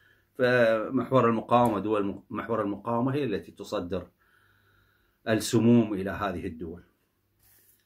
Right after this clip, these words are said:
هذه، هذه واحدة، يعني،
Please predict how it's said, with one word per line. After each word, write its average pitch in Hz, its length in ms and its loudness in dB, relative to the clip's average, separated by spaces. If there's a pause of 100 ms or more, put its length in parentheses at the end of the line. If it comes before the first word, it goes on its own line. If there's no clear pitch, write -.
(320)
هذه، 180 640 4 (220)
هذه 135 160 6
واحدة، 127 840 4 (160)
يعني، 98 640 -4